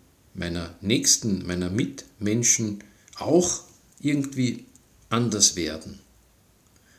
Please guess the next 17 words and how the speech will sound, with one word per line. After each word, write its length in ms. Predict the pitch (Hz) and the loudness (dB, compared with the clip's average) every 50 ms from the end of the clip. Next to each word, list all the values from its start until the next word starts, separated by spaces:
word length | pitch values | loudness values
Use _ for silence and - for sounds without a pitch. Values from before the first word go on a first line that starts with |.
| _ _ _ _ _ - | _ _ _ _ _ -2
um 160 | 135 139 160 | 2 4 4
ihnen 540 | 165 180 185 190 190 196 196 196 - - - - - - _ - - - | 6 8 8 8 10 8 8 6 4 -2 -12 -18 -20 -20 _ -14 -6 -2
den 160 | 131 123 117 | 0 2 4
Weg 460 | 120 127 175 311 - - - - - | 6 6 6 6 6 4 -2 -2 0
zu 140 | - 160 - - | 0 0 2 4
Gott 440 | 135 160 196 - - - - - - _ _ _ _ _ | 2 2 2 0 -4 -10 -12 -12 -14 _ _ _ _ _
zu 160 | - 131 127 | -4 -4 0
zeigen, 1000 | - - 110 117 135 175 180 - - 123 110 101 101 98 92 87 87 92 92 92 92 | 2 2 2 4 4 2 2 2 2 2 2 0 -2 -6 -8 -10 -10 -12 -12 -4 -2
zu 140 | - - 104 | 0 2 2
erleichtern. 720 | 90 87 95 101 131 139 135 135 - 90 78 - - - - - _ _ _ _ _ _ _ _ _ _ _ _ _ _ _ _ _ _ _ _ _ _ _ _ _ _ _ _ _ _ _ _ _ _ - - - - - - - - - - - - - _ _ _ _ _ _ _ _ _ | 2 2 2 2 2 2 0 -2 -4 -8 -8 -8 -12 -16 -20 -20 _ _ _ _ _ _ _ _ _ _ _ _ _ _ _ _ _ _ _ _ _ _ _ _ _ _ _ _ _ _ _ _ _ _ -20 -20 -18 -18 -18 -20 -20 -20 -20 -20 -20 -20 -20 _ _ _ _ _ _ _ _ _
Und 120 | - 127 143 | -2 0 2
da 80 | 135 | 6
wäre 280 | 143 156 165 175 185 175 | 8 8 8 8 8 6
der 140 | 175 175 - | 6 4 2
dritte 560 | - 156 190 202 196 185 156 139 131 123 123 | 2 2 2 2 4 6 6 6 6 6 2
Gedanke 560 | - 131 127 123 120 131 143 135 - 143 139 | 0 0 2 4 4 4 4 2 2 0 0
dazu, 840 | 135 - 107 113 123 - - - - 151 151 156 160 160 156 139 | 2 2 2 2 2 4 4 4 4 4 4 4 4 2 2 -2